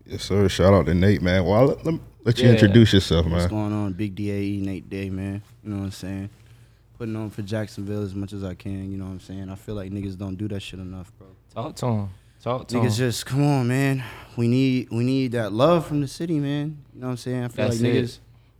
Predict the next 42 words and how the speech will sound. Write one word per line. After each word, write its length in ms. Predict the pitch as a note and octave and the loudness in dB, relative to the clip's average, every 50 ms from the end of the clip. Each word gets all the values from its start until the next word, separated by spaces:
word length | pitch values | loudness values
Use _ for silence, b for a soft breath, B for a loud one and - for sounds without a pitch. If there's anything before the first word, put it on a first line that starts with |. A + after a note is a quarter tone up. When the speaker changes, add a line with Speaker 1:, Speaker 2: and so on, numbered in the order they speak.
| _ | _
Speaker 2:
That's 200 | - G#2 A2 G#2+ | -12 -10 -8 -6
Speaker 3:
like, 160 | A#2+ A2+ A2 A2+ | -4 -2 -2 -2
Speaker 2:
it. 200 | A2+ G#2 - - _ _ - - | -4 -6 -8 -12 _ _ -4 0
Speaker 3:
all 100 | C3 C#3+ | 2 2
right, 140 | C3 B2 | 4 4
yo, 260 | C3+ C#3+ B2+ A2 G2 - - - - | 4 2 2 2 -2 -6 -12 -16 -6
let 120 | A2 C#3+ | -2 0
me 100 | E3+ F3 | 0 0
ju-, 120 | D#3+ D3 G2+ | 0 -2 -4
let 140 | B2 D3+ D#3+ | -2 0 0
me 60 | D#3+ | 0
just 140 | C#3+ C3 B2 | 0 -2 -4
say 140 | C3+ B2 A#2 | -2 -2 -2
this. 140 | G#2+ F#2 | -2 -2
I'm 100 | A#2+ C#3 | 0 0
not 160 | D3 C3+ A2 - | 2 0 0 -2
coming 220 | C#3+ C#3 C3 A#2 | -4 -4 -4 -4
for 80 | A2 A2 | -4 -4
no 100 | G#2 G2+ | -4 -4
one, 140 | G2+ G2 F#2+ | -4 -4 -4
right? 260 | G2 G#2+ A2+ A2+ - - | -4 -4 -4 -4 -6 -10
You 80 | - F#2 | -12 -8
know 60 | A#2+ | -4
what 60 | A2+ | -4
I'm 60 | G#2+ | -4
Speaker 2:
Right. 80 | G#2 G2+ | -4 -4
Speaker 3:
saying? 240 | - G#2+ G#2 G#2 G2+ | -6 -6 -6 -4 -6
But 220 | G#2 G2+ F#2+ - - - - _ _ _ _ _ _ _ _ _ _ - _ _ _ _ _ - _ _ _ _ _ _ _ _ _ _ _ - | -6 -6 -8 -10 -14 -20 -20 _ _ _ _ _ _ _ _ _ _ -20 _ _ _ _ _ -20 _ _ _ _ _ _ _ _ _ _ _ -4
niggas 200 | B2 C#3 C#3 B2 | 0 0 0 0
just 180 | A#2+ A#2 - | 0 -4 -6
come 220 | - - B2+ B2+ B2+ | -4 -2 -2 0 0
in 60 | A#2+ | 0
the 60 | A#2 | 0
city, 480 | A2 - - C3+ C#3 C#3 C#3 C#3 C#3 C#3+ - - _ _ _ _ | -2 -4 -4 -2 -2 0 -2 -2 -4 -8 -14 -20 _ _ _ _
or, 160 | C#3+ D#3+ D#3 | -2 0 0
like, 200 | C3+ B2 B2+ G2+ | 0 -2 -4 -2
niggas, 260 | G#2+ C3 E3 E3+ E3+ | 0 0 0 0 0
niggas 260 | - D3 F3+ F#3 E3+ | 0 0 -2 0 0
are 60 | E3+ D#3+ | -2 -4
from 200 | - F3 E3+ D#3+ | -4 -4 -4 -4
the 60 | D#3 | -4
city, 420 | - - F3 E3+ D#3 B2+ G#2+ G2 | -4 -6 -4 -4 -4 -4 -4 -6